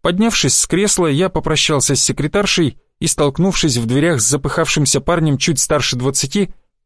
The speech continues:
покинул офис фирмы. То, что нашел демон, мне совсем не понравилось.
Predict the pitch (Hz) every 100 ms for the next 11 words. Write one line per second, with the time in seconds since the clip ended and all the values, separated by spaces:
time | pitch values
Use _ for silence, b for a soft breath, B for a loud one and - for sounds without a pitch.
0 | - 165 139 147 170 160 120 113 139 -
1 | 131 98 85 - _ _ _ _ _ _
2 | _ _ _ - 160 165 143 - 151 147
3 | 131 135 - 165 147 104 120 185 135 95
4 | - _ _ _ - 113 127 135 - 180
5 | - - 135 120 131 147 143 117 95 92
6 | 87 -